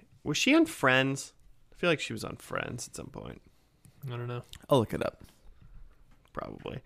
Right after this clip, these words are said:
Speaker 1: Um, according to Wikipedia, despite the, the hu-, it says, "Despite the humor of the show," I don't know really what that means. But Taxi, apparently the show was one of those shows in the ear-, late seventies, early eighties that tackled issues such as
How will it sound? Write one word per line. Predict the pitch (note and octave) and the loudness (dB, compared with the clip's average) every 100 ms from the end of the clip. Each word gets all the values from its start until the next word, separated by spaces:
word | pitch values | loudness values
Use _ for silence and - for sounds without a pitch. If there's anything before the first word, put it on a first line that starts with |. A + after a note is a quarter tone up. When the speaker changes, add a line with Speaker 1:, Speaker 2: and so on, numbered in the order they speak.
| - - - - | -16 -20 -20 -8
Speaker 1:
Um, | - C#3+ D3 D3 C#3 C#3 C#3 | 4 6 8 8 8 6 4
according | C#3+ - E3+ F3+ | 2 6 6 6
to | F3 | 4
Wikipedia, | D#3+ D#3 D3+ C#3 C3+ C#3+ | 4 4 2 4 6 6
despite | C3+ - C#3+ C3+ C#3 - | 4 2 6 6 4 0
the, | B2+ C3 A#2 G2 | 4 6 6 2
the | A2+ | -2
hu-, | - - | -4 -6
it | A#2+ C#3 | 2 2
says, | D3 C3 | 4 2
"Despite | A#2+ C3 - D#3+ F3 | 2 0 4 4 4
the | C3+ | 0
humor | A#2+ F#3+ G#3+ D#3 A2+ | 0 2 6 6 6
of | A2+ | 4
the | A#2 | 0
show," | - A2+ G2 A2 - | 0 0 0 -2 2
I | B2+ | 4
don't | A#2+ | 4
know | A2+ G#2+ A2+ - - - - - - - B2+ | 4 2 -2 -2 -2 -4 -14 -20 -20 -8 0
really | B2+ | 4
what | A2+ | 6
that | A#2 A2+ | 6 4
means. | A2 G#2+ | 0 0
But | A#2 G#2 - - - - | 2 2 0 -20 -14 4
Taxi, | C#3 C3+ - D3 - D2+ - | 6 6 6 4 4 -2 2
apparently | C#3 D#3 D3+ D3 | 4 6 4 4
the | C#3 | 2
show | - C#3 C3+ C3+ C3 - | 4 8 10 8 6 2
was | B2 B2+ | -2 2
one | C3+ C3+ | 4 6
of | |
those | C3+ C3 B2 | 6 6 6
shows | C3 C3 B2+ | 6 6 4
in | B2+ | 2
the | B2 A#2+ B2 B2+ _ - | 2 2 0 -2 _ 2
ear-, | C3 - | 2 4
late | B2+ B2+ C3 - | 4 6 6 2
seventies, | B2+ B2 B2+ A#2+ | 4 4 4 4
early | A#2+ B2 G#2+ | 4 4 4
eighties | A#2+ B2 | 4 4
that | A#2+ - | 2 0
tackled | - A#2 A#2+ B2 A2+ | 2 2 4 0 2
issues | A#2+ A#2+ B2 B2 | 0 0 0 0
such | B2 A#2 | 0 2
as | A#2 A#2 A2+ | 2 2 0